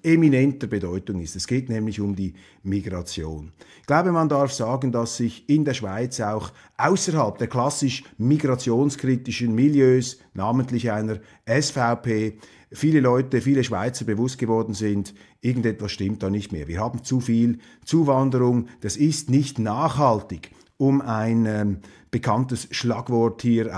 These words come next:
auch einmal in diesem Zusammenhang zu verwenden. Es kommen zu viele und man beobachtet, dass eben auch oft die Falschen in die Schweiz kommen. Und man beobachtet auch eine merkwürdige Passivität unserer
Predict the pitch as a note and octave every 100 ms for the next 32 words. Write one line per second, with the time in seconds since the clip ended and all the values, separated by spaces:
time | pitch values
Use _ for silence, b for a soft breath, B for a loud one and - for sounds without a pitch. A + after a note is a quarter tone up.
0 | G2 A#2+ - G#2+ G#2 G2+ G2+ G#2+ G#2+ A#2
1 | A#2+ B2+ A#2 A2+ A2+ G#2+ G#2 G#2 - B
2 | B - B2+ B2 C3 A2+ A#2+ D3+ C#3+ B2
3 | - - D3 D#3+ D3+ C#3+ C3 E3+ F#3+ E3+
4 | C3+ B B _ D3+ D#3 D#3 C#3 C3 C3+
5 | B2 D3 C3+ B2 - A#2+ A2+ G#2 A#2+ G#2+
6 | G#2 G#2 - - A#2 B2+ - - _ B2
7 | C3 - G#2 C#3+ D3 C#3 A2+ B2 A#2+ A#2+
8 | G#2+ G#2+ C#3+ D#3 - B B B D#3+ D3+
9 | D3+ C3 B - C#3+ C#3 D3+ E3+ E3 D#3
10 | D#3 C#3 C#3 C#3+ C3 A#2+ C#3+ D3+ C#3+ C#3
11 | B2+ B2+ B2+ B2+ C3 A#2+ A#2 A#2 A#2+ C#3+
12 | C#3 C3 B2+ A#2 G#2+